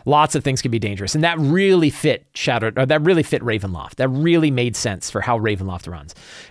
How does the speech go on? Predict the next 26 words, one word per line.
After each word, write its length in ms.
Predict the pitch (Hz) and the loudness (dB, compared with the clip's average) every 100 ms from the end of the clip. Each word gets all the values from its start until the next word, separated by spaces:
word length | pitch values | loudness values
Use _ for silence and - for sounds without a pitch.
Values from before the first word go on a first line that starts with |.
| 127 | 0
Being 260 | 139 175 160 | 2 4 2
this 140 | 110 | 2
big 320 | 113 156 147 | 2 2 2
haunted 500 | - 143 139 139 127 | 0 0 0 0 -4
castle 420 | - 117 120 104 | -4 -4 -4 -4
that's 180 | 95 101 | -6 0
all 180 | 127 117 | 2 2
dark 320 | 110 107 90 | 0 -2 -2
really, 480 | 127 131 135 135 127 | -2 2 4 4 2
really 300 | 117 110 104 | 2 0 -2
worked. 380 | 92 92 85 - - - - | -6 -10 -14 -20 -20 -20 -12
So 380 | - 156 131 120 | 0 4 6 4
I 180 | - 135 | 2 2
like, 260 | 135 147 - - | 4 2 0 -2
I 120 | 147 | 2
like 300 | 156 165 160 | 4 4 2
that 180 | 131 107 | 0 0
very 260 | 127 117 | 0 0
much. 360 | 110 92 - - | -2 -6 -10 -6
And 320 | 135 127 123 - - - - | -2 0 0 -4 -12 -8 0
my 300 | 160 156 165 | 2 2 2
little 320 | 165 214 190 | 2 4 4
house 340 | 208 277 - | 2 2 2
rule 200 | 165 135 | 0 0
for 160 | - 135 | 0 0
this, 460 | 107 117 - - | 0 -2 -2 -4